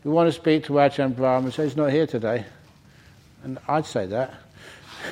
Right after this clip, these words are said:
<laughs> One of the monks says, "I want to talk to you about my meditation." I said, "Not now." When the pipes were bust and I knew how to fix them,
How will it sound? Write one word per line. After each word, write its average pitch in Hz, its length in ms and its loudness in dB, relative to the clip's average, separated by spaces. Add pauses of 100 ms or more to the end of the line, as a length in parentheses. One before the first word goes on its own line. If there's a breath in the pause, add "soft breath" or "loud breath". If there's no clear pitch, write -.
(280 loud breath)
<laughs> - 1040 -20
One 170 180 6
of 180 40 4
the 175 80 8
monks 170 340 4
says, 160 280 4 (320 loud breath)
"I 143 60 -4
want 170 220 2
to - 40 -12
talk 160 200 6
to - 40 -4
you 147 60 2
about 143 220 4
my 139 120 2
meditation." 139 840 2
I - 20 -8
said, 135 220 -4
"Not 156 160 -2
now." 131 420 -2 (2250 soft breath)
When 143 180 2
the 139 220 4 (320)
pipes 165 420 4
were 151 100 6
bust 147 440 4
and 135 100 2
I 135 120 2
knew 135 140 2
how 135 180 4
to 131 140 -2
fix - 360 -4
them, 180 220 0